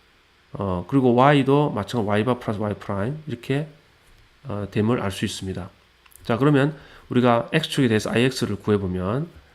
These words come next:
아이엑스는 앞에서 Y 제곱 플러스 G 제곱을 디엠 하는 거라고 했습니다. 적분하는 거라고 했습니다. 그러면 여기에 Y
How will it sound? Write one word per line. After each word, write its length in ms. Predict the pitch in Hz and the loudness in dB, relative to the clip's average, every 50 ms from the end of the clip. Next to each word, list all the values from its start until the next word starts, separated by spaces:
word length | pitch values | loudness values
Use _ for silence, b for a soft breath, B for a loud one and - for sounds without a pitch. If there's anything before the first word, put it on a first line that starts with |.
| b b b b b - | b b b b b -2
아이엑스는 840 | 120 127 147 160 160 160 - 151 151 151 151 151 151 147 147 147 151 | 2 4 4 4 2 2 0 2 4 4 4 4 2 2 0 -2 -4
앞에서 580 | 156 143 - 143 - - 120 110 120 127 147 - b b b b b b b | -6 -4 -4 -4 -4 -2 0 0 0 -2 -4 -6 b b b b b b b
Y 260 | - 117 131 143 135 | 2 4 4 4 4
제곱 240 | 120 127 123 123 123 | 4 4 0 0 0
플러스 240 | - - 120 110 - | -2 -4 -4 -4 -4
G 220 | - - 135 135 131 | -6 -4 -4 -4 -2
제곱을 460 | - 107 104 110 117 120 135 135 135 | -2 -2 -2 -2 -2 0 0 -2 -2
디엠 280 | - - 127 127 123 113 | 0 2 2 2 2 2
하는 200 | 110 104 107 98 | -2 -4 -4 -4
거라고 300 | 101 101 98 98 107 104 | -4 -4 -4 -4 -4 -4
했습니다. 360 | 110 - - 95 90 87 - | -4 -6 -8 -10 -10 -10 -6
적분하는 460 | - 107 - - 120 110 101 101 95 | -8 -6 -4 -2 -4 -2 -2 -4 -4
거라고 260 | 95 107 104 110 113 | -4 -6 -4 -4 -4
했습니다. 480 | 117 110 - 104 95 90 90 92 85 - - _ _ _ _ _ b b b b b b b b b b b b b b b | -6 -4 -6 -6 -6 -6 -6 -8 -10 -10 -14 _ _ _ _ _ b b b b b b b b b b b b b b b
그러면 420 | - 147 147 151 151 147 147 151 151 - _ - | 0 2 4 4 4 4 2 -2 -6 -12 _ -2
여기에 500 | 135 139 127 127 127 127 131 131 135 - - | -2 -2 0 2 2 2 2 2 0 -2 -2
Y 560 | 135 120 123 123 123 120 117 120 131 131 143 | -2 0 0 2 2 2 0 -2 -2 -4 -6